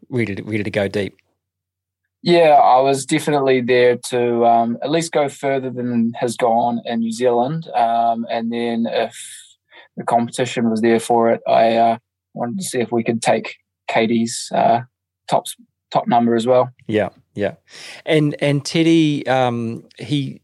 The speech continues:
Speaker 1: so he ran with you for a few laps and then set off on, set off on the last lap, obviously, and, and turned back. Were you, were you aware of what was going on with that?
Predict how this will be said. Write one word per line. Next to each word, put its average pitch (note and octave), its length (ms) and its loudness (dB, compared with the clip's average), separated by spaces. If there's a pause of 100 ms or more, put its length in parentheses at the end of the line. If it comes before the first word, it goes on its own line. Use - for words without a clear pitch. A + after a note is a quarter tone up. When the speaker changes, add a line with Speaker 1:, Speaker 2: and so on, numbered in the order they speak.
(120)
Speaker 1:
so - 160 -4
he C3 160 -2
ran C#3 180 0
with C3 160 -6
you C3+ 80 -6
for - 160 -4
a A#2+ 60 2
few D3 240 0
laps A#2 400 -2
and A#2 100 -2
then A#2+ 560 -4
set C3+ 300 -2
off C3 220 0
on, B2 400 -2
set C3+ 200 -2
off B2 160 -2
on B2+ 60 -6
the A#2 80 -2
last A2+ 260 -2
lap, A#2 160 -2
obviously, A#2 400 -4
and, A2+ 240 -6
and A2+ 240 -8 (200)
turned B2 320 -4
back. B2 280 -2
Were C3+ 60 0
you, B2+ 300 -2 (380)
were C3+ 60 0
you C#3 120 4
aware C3 320 4
of A#2 120 2
what C3 120 0
was B2 120 -6
going A#2+ 240 2
on B2+ 400 0 (100)
with C3 240 -4
that? - 280 -2